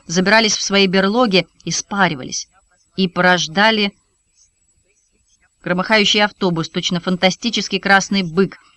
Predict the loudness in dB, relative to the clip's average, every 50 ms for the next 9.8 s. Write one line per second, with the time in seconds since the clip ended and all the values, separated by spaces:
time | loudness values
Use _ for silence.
0 | _ _ -8 -4 -2 -2 0 0 0 0 2 0 0 0 0 0 0 2 4 4
1 | 4 6 4 4 2 0 -2 -4 -4 0 0 0 0 0 -2 -4 -4 -4 -4 -4
2 | -4 -4 -4 -2 0 2 2 0 0 -4 -8 _ _ _ _ _ _ _ _ _
3 | _ _ 0 2 2 4 2 2 0 0 0 2 2 4 4 6 6 6 4 2
4 | 0 -2 -4 -4 -4 -4 -4 -4 -4 -2 -2 -2 0 0 0 0 0 0 0 0
5 | 0 -2 0 0 0 0 0 -2 0 0 0 2 6 6 6 6 4 2 _ _
6 | _ _ _ _ _ _ _ _ _ _ _ _ _ _ _ _ _ _ _ _
7 | _ _ _ _ _ 2 6 6 6 6 6 4 0 0 -2 -2 0 0 -2 -2
8 | 0 0 0 2 4 2 2 2 2 0 2 4 6 6 6 4 2 -2 -2 -2
9 | -2 -2 0 0 0 0 0 -2 -4 -4 -6 -4 -4 -4 -4